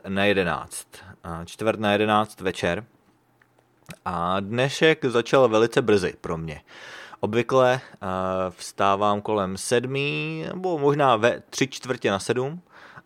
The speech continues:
ale dnes jsem vstával ještě před, před půl sedmou. Není to zas tak velká změna, ale přeci jen na to nejsem zvyklý.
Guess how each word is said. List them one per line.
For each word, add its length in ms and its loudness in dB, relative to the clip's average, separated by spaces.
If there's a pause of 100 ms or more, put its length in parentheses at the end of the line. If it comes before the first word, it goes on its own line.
ale 240 4
dnes 340 -2
jsem 160 0
vstával 440 2
ještě 500 2
před, 480 -2 (320)
před 220 -12
půl 220 0
sedmou. 580 4 (540)
Není 160 0
to 140 2
zas 180 0
tak 180 0
velká 460 4
změna, 500 -2
ale 340 -2
přeci 320 -4
jen 220 0
na 200 -2
to 100 -8
nejsem 280 -4
zvyklý. 420 -6